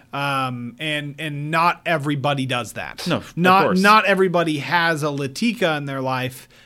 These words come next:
Speaker 1: that they are constantly trying to find, and thus that, that leads them to, uh, to all their, I mean, it's, it's kinda the, the sub-, the subtext is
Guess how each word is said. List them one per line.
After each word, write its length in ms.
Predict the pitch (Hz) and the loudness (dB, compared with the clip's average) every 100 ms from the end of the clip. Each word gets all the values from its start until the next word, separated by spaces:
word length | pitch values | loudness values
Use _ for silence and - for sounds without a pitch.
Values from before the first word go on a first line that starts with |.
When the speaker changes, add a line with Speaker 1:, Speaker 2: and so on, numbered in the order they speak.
| _ | _
Speaker 1:
that 200 | 160 151 | -6 -2
they 380 | 143 160 160 156 | 0 2 2 0
are 320 | 143 151 147 127 _ | 0 -2 -2 -8 _
constantly 880 | - - - 220 202 - 175 175 151 | -10 -6 -2 -2 -2 -6 -6 -4 -4
trying 560 | - 165 156 147 143 | -4 -4 -2 -4 -4
to 260 | 131 147 131 | -4 -2 -2
find, 960 | 131 - - 214 175 131 110 107 110 - - - - - | -4 -6 0 2 2 -2 -6 -10 -14 -16 -20 -20 -18 -8
and 160 | 165 | -2
thus 200 | 170 170 | 0 -2
that, 320 | - 165 143 147 | 0 0 0 -2
that 200 | 151 151 | -4 -2
leads 220 | 151 135 | -4 -2
them 220 | 143 131 | -4 -6
to, 260 | 139 131 131 | -6 -6 -6
uh, 60 | |
to 160 | 131 139 | -6 -6
all 100 | 127 | -6
their, 160 | 127 | -4
I 80 | 127 | -2
mean, 140 | 185 180 | 0 0
it's, 180 | 180 - - - | -2 -10 -6 -2
it's 160 | 196 | 0
kinda 240 | 226 214 196 | 4 4 4
the, 180 | 175 | 2
the 140 | 170 175 | -2 -2
sub-, 340 | - 202 160 | 4 4 4
the 220 | 180 160 | -4 -4
subtext 1080 | 170 - 202 190 165 147 131 - 185 - - 185 | -2 4 4 4 0 -4 -4 2 2 2 -6 -4
is 460 | 160 151 143 135 | -4 -4 -6 -8